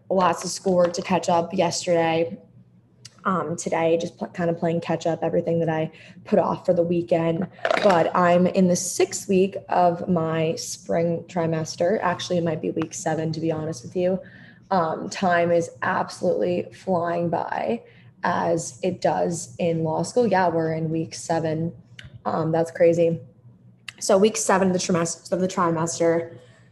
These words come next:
So like I've mentioned a million times, Elon's on trimesters. Um, I just had two midterms for my property and my B A classes. So I will be in school until June fourteenth. Um, and then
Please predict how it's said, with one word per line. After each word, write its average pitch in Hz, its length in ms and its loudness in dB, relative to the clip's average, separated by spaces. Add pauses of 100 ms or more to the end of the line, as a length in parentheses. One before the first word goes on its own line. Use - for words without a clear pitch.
(100)
So 208 220 4
like 196 200 4
I've 190 340 2
mentioned 185 460 2
a 180 40 2
million 175 380 2
times, 208 560 2
Elon's 185 420 -2
on 165 220 -2
trimesters. 165 960 0 (300)
Um, 165 200 -2
I 165 100 -2
just 175 240 0
had 165 200 -2
two - 140 -8
midterms 170 720 0
for 170 60 -4
my 160 100 0
property 165 640 -2
and 160 100 -2
my 156 160 -2
B 175 280 -4
A - 160 0
classes. 262 720 4 (220)
So - 280 2
I 170 200 2
will 170 140 6
be 170 360 -2
in 180 240 2
school 175 840 0 (260)
until 165 480 0
June 165 500 -2
fourteenth. 190 920 0 (480)
Um, 160 360 0
and 165 280 0
then 156 480 0